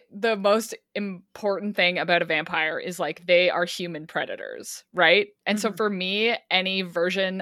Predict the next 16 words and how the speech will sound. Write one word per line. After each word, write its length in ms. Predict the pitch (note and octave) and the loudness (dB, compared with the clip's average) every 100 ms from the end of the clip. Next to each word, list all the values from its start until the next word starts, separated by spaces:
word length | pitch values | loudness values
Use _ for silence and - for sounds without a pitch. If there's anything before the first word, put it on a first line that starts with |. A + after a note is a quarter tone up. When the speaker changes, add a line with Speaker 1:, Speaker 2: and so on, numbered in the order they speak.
| - | -4
Speaker 1:
of 120 | F#3 | -2
a 80 | F3 | 0
vampire 520 | E3+ E3+ - F#3 F#3+ | -2 -4 2 4 4
that, 180 | F#3 C#3 | 2 -2
like, 400 | D#3 D#3 C#3 - _ _ _ _ _ _ _ _ _ _ _ | 0 -2 -4 -10 _ _ _ _ _ _ _ _ _ _ _
is 200 | G#3 G3 | 2 2
the 100 | G3 | 2
most 240 | F#3+ F#3+ - | 0 0 -2
interesting 460 | G3 G3 G#3+ - F3+ | -4 -4 -6 -6 -4
way 340 | E3 E3 E3+ | 2 4 4
to, 140 | F3+ G3+ | 2 -2
like, 260 | E3+ D#3+ | 0 -2
lure 380 | F3 E3+ F#3 F#3 | -4 -4 0 2
in 220 | D#3 C3 | 2 0
a 60 | D#3 | -2
human 680 | F3+ D#3+ D3 F#3 A3+ B3+ | -6 -8 -6 -4 -2 -4